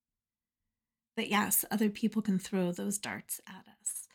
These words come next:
Other people can stab us in the back. Other people can create harm.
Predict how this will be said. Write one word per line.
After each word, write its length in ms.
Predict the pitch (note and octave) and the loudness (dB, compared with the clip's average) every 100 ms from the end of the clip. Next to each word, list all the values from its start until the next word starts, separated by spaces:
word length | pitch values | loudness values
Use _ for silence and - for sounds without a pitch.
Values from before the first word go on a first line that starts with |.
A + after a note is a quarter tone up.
| _ _ _ _ _ _ _ | _ _ _ _ _ _ _
Other 200 | - G#3 | 0 2
people 480 | G3 - A3 G#3 G3+ G3+ | 2 2 2 2 -2 -2
can 200 | - F#3 | 0 2
stab 340 | - D#3 E3 | 2 2 2
us 160 | F3 F#3+ | 4 4
in 60 | |
the 80 | F3+ | 2
back. 260 | D3 D3 - | 0 -2 0
Other 240 | - F#3+ G3 | 2 4 4
people 640 | - - G#3 - - - - _ _ _ _ _ _ _ _ _ _ | 2 0 0 0 -10 -12 -20 _ _ _ _ _ _ _ _ _ _
can 120 | F#3+ | -2
create 380 | F3+ - F3 G3 | 0 -2 -4 -4
harm. 460 | - G3+ F3 E3+ | -4 -2 0 0